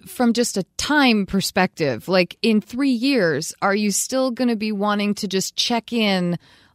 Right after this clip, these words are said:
on your sister's ex-husband's cousin who you had a nice time with at their wedding, or are you gonna want your sister to feel great about coming to Thanksgiving?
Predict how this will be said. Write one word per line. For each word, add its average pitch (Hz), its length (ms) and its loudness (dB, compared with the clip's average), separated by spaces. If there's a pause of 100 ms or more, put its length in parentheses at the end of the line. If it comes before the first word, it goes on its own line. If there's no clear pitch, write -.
(100)
on 208 240 4
your 190 160 2
sister's 233 600 -2 (440)
ex-husband's 190 640 0
cousin 220 560 4
who 180 100 0
you 202 120 2
had 202 160 2
a 202 80 4
nice 220 320 4
time 220 300 2
with 196 160 2
at 190 120 0
their 180 140 2
wedding, 175 600 2 (540)
or 262 180 10
are - 40 10
you 247 140 4
gonna 233 180 4
want 226 260 4
your 214 100 2
sister 247 400 0
to 208 80 2
feel 196 200 -2
great 202 340 2
about 190 240 2
coming 196 260 2
to 175 80 2
Thanksgiving? 165 720 -4